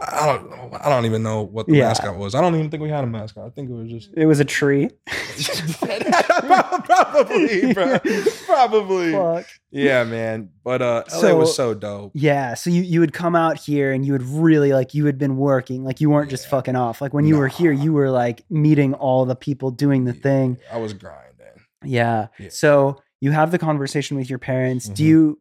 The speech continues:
Speaker 2: pretty much instantly come back to L A then? After
Speaker 1: So
Speaker 2: that?
Speaker 1: have the conversation, and we're kinda, you know, I'm telling them, "I know what I'm gonna do."
Speaker 2: Yeah.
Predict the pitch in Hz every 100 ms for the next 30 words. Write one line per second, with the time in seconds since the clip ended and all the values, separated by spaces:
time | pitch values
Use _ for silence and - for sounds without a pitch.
0 | _ - 156 165 156 - 139 135 - -
1 | 135 - 135 127 107 143 - 170 165 175
2 | 190 196 214 233 - - - 123 139 135
3 | 131 127 127 120 - _ - 143 156 170
4 | 160 151 147 139 131 139 135 135 123 _
5 | _ _ _ _ _ _ _ 107 113 127
6 | 143 127 - 127 135 123 - 139 165 151
7 | 143 139 131 123 123 _ _ 127 143 143
8 | 135 127 117 120 113 113 113 107 104 107
9 | 107 110 139 131